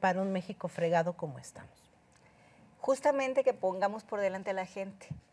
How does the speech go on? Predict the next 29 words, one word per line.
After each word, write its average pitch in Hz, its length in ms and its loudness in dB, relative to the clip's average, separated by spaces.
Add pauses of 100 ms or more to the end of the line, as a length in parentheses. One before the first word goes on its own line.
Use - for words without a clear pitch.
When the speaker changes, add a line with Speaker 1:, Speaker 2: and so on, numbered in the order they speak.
(300)
Speaker 2:
Imagínate, 196 760 -6
Katia, 196 340 -2
que 185 80 0
apenas 190 380 -2
acaban 180 320 -4
de 170 80 -6
cambiar 165 340 -2
el 170 140 -2
inegi 160 480 -8
y 165 40 -6
los, 151 300 -10 (260)
la 165 220 -2
medición 175 400 -4
de 180 80 2
la 170 160 -2
pobreza. - 460 -12 (420)
Si - 180 0
este 285 220 4
país 226 320 2
no 240 140 -2
reconoce 202 680 -2
que 170 160 -8
tenemos 185 560 -6 (260)
más 214 280 0
de 226 80 -4
sesenta 190 380 -6
millones 185 360 -6
en 180 140 -8
pobreza, 160 560 -4